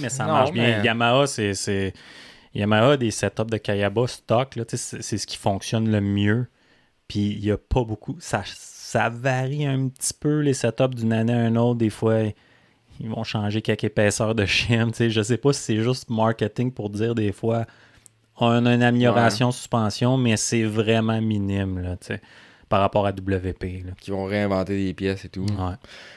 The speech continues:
Speaker 2: Euh, quatre cinquante, euh, quatre cinquante, il y a eu un peu de drama dans la finale, mais sinon, si on va avant ça,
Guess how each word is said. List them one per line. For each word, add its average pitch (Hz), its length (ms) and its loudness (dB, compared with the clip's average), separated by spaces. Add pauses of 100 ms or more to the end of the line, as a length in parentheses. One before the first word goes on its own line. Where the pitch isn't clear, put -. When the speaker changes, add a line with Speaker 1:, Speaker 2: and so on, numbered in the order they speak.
(200)
Speaker 2:
Euh, 95 720 2 (340)
quatre 113 200 -4
cinquante, 147 600 0
euh, 151 160 2
quatre 139 180 -4
cinquante, 135 400 -2
il 135 60 2
y 127 40 4
a - 20 4
eu 127 100 4
un 131 160 2
peu 165 140 -2
de 156 80 -6
drama 139 320 2
dans 160 80 0
la 127 80 0
finale, 151 640 0
mais 123 100 0
sinon, 135 340 0
si 143 100 -6
on 135 100 0
va 127 120 4
avant 113 300 4
ça, 139 380 0